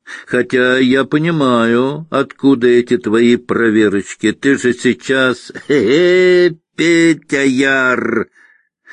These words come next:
перебил Данготар. «Зачем вспоминать, кто я? Для тебя я брат. Брат навсегда.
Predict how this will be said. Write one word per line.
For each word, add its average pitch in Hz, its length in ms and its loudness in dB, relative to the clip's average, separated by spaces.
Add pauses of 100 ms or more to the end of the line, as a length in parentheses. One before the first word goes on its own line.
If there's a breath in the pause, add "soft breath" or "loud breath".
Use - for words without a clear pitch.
(160 loud breath)
перебил 107 600 2
Данготар. 87 640 -4 (340 loud breath)
«Зачем 202 760 -2
вспоминать, 202 720 -2
кто - 320 -2
я? 143 360 0
Для 92 220 -4
тебя 123 260 -2
я 135 180 2
брат. 117 520 -4 (640)
Брат 151 540 -4
навсегда. 104 580 -6